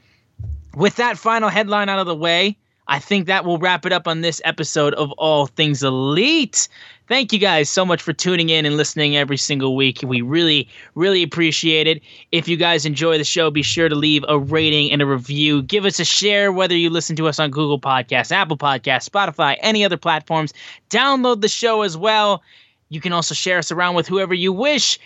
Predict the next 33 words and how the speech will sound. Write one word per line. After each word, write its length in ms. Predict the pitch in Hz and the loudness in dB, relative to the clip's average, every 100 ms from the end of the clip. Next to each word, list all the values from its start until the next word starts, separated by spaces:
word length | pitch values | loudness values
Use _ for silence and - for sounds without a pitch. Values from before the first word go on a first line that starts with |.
| - - | -18 -4
Leave 200 | 190 262 | 2 4
a 60 | 240 | 4
donation 420 | 240 226 - 196 | 4 2 2 2
through 160 | 208 | 2
Red 220 | 190 196 160 | 2 2 0
Circle. 420 | - 190 - 175 | 0 2 2 0
Support 460 | - 185 - 247 | 0 -2 0 2
us 160 | 240 190 | 2 2
on 240 | 196 202 | 2 2
Twitter 440 | 170 - 214 196 180 | -2 0 2 2 2
at 240 | - 202 180 - | 2 2 2 2
A 220 | 170 165 | 2 2
T 160 | - | 0
Elite 320 | 165 160 160 - | 0 2 0 -2
Pod. 420 | - 170 160 151 - - - | -2 2 0 -2 -12 -16 -2
We 180 | 165 170 | 2 2
are 80 | |
also 500 | 170 170 - 165 147 127 _ _ _ _ | 4 2 2 0 0 -4 _ _ _ _
at 160 | 175 165 | -2 0
S-, 300 | 165 147 - - | 0 -2 -4 -4
at 240 | 151 151 | -2 -2
Social 320 | 120 175 156 139 | -2 -4 -2 -4
Suplex. 460 | - 190 180 165 | -4 -2 -2 -2
That 140 | 185 160 | -2 0
make 200 | 160 139 | -2 0
this 100 | 156 | -2
show 220 | - 156 | 0 0
possible. 640 | - 185 165 180 175 170 | 0 0 0 -2 0 2
Those 240 | 156 165 147 | 2 0 2
guys 240 | 170 147 | 0 2
are 180 | 147 131 _ _ _ | -2 -2 _ _ _
what 240 | 131 160 | -4 -4
make 260 | 165 165 - | 0 -2 -4